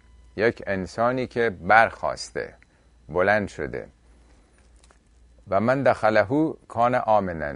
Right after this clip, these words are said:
هر کسی که در اونجا وارد بشه در امنیته، دم-، مکان، مکان امن دیگه.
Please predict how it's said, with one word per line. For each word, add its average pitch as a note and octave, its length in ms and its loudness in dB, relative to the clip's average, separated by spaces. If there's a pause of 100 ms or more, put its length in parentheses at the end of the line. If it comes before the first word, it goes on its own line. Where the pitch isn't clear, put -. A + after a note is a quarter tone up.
(220)
هر G#2+ 220 -4
کسی G#2 400 -6
که F2 300 -2 (220)
در D#2+ 140 -6
اونجا G2+ 420 2
وارد G#2 340 0
بشه G2 340 -4
در A2 280 2
امنیته، F2+ 600 -4 (400)
دم-، E2+ 280 -12
مکان، F2+ 540 -4
مکان F#2+ 420 -6
امن F#2 260 -4
دیگه. C2 380 -8